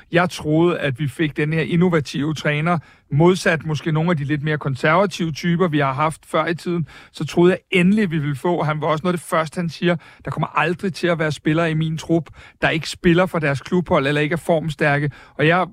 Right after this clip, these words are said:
var virkelig lykkelig, da vi tog, øh, Hjulmand, fordi jeg synes, at al den der innovation og de her ting, og nu sidder han i den samme saks,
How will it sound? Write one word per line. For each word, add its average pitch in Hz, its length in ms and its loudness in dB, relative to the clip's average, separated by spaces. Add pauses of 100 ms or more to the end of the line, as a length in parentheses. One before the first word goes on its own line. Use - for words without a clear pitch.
var 170 120 0
virkelig 190 340 0
lykkelig, 190 460 0
da 160 80 0
vi 143 120 -4
tog, 185 300 2
øh, 160 260 2
Hjulmand, 165 480 0
fordi 160 180 -4
jeg 170 80 -2
synes, 175 220 -6
at 165 100 -4 (240)
al 165 200 0
den 175 140 2
der 180 100 4
innovation 165 800 0 (120)
og - 160 -6
de 160 80 2
her 160 80 4
ting, 175 240 -2 (240)
og 170 140 4
nu 190 100 6
sidder 196 260 4
han 175 140 0
i 165 60 -2
den 156 120 -4
samme 165 300 -2
saks, - 560 -4